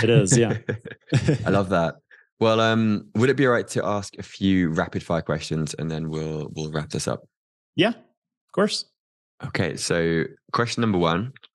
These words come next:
Speaker 2: what is one idea or perspective that you hold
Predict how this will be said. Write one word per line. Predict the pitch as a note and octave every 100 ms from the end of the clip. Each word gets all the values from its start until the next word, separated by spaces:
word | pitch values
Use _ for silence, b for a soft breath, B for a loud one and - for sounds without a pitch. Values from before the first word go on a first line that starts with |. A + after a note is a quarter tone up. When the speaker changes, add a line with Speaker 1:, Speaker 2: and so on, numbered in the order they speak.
| _
Speaker 2:
what | E2 F#2
is | A#2+ A#2+
one | F2+ F#2 G#2 A#2 E2+
idea | G2+ F2+ F#2+ E2+ D#2+ F2+
or | F2
perspective | E2 D#2+ - G#2 - D#2 D#2+
that | D#2 C#2
you | D#2
hold | - G#2+ D#2+ F2 A2